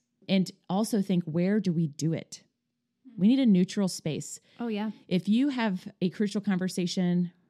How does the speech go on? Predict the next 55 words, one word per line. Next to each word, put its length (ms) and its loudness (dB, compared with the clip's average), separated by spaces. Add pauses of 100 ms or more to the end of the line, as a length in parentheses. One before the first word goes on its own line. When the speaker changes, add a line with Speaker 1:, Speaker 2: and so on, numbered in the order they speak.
(300)
Speaker 1:
with 160 -2
your 120 -2
boss 480 -6
and 120 0
it's 160 -4
in 100 -2
their 200 -4
office 420 -6
with 120 -8
the 80 -6
door 240 -6
closed, 360 -4
that 140 -10
might 200 -4
feel 240 -2
more 180 2
threatening 460 -2
and 120 0
less 180 -4
safe 380 -6 (300)
than 160 0
going 280 -2
out 140 -8
to 80 -8
a 40 -10
coffee 300 -12
shop. 280 -12 (400)
Speaker 2:
Interesting. 460 -10
Speaker 1:
So 80 0
Speaker 2:
Yeah, 60 4
Speaker 1:
as 100 0
you 80 0
Speaker 2:
that's 80 -6
a 40 -10
good 140 -10
point. 200 -8 (200)
Speaker 1:
as 180 0
you 60 2
schedule 460 -4
those 200 -2
crucial 320 -6
conversations 720 -6
or 60 -6
prepare 340 -6
for 140 -12
them, 180 -6
also 260 -6
think, 220 -4
where 200 -2
is 120 -4
a 80 -4
good, 360 -2
safe, 500 -6
neutral 460 -2
location 680 -6